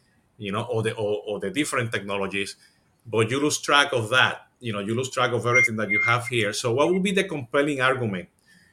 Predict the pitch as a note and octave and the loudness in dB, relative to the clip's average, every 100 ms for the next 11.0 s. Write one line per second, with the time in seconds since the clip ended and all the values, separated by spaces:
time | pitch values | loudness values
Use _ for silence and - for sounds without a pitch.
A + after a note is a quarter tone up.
0 | _ _ _ A2 G#2+ A2+ A#2+ A#2 A#2 B2 | _ _ _ -4 -2 -2 -2 -4 -2 0
1 | C3+ C3 C3 - A2 G#2+ A#2 A#2+ A#2+ A#2 | 2 2 0 -2 -2 0 -2 -2 -4 0
2 | A#2 A2+ A2+ G#2 G#2+ G#2+ G2+ G2+ F#2+ F#2+ | 0 0 -2 -2 0 0 0 -4 -6 -6
3 | A#2+ G2+ F#2 E2+ G#2+ F#2 G2 F#2+ A2 A2+ | -6 -4 -4 -6 -10 -12 -12 -6 -4 -2
4 | A2 G2 - A2 - G2+ F#2 - - - | -2 -4 -2 -4 0 -4 -4 -10 -20 -20
5 | _ A#2+ G#2+ G2 A2+ B2 C#3+ C#3+ - B2 | _ 0 0 0 4 6 6 4 -6 -4
6 | G#2 F#2+ _ _ _ _ - A#2+ C#3 D#3+ | -4 -6 _ _ _ _ -10 0 4 4
7 | - - C#3+ A#2+ A2 C#3 D#3 E3+ F#3 D#3+ | 2 -8 -8 -4 0 2 2 2 6 8
8 | D3 C#3 A2+ C#3 D3+ A#2+ A2+ G2 A#2+ B2+ | 8 6 2 2 2 0 -2 -2 -2 -2
9 | A2 A2 G#2 F#2+ F#2+ G#2+ B2 C#3+ D#3+ C#3+ | -2 0 0 -2 -4 0 0 2 0 0
10 | C#3+ C#3 B2 C3 C3 C#3 B2 A2+ G#2 | 0 -4 -2 0 0 -2 -2 0 0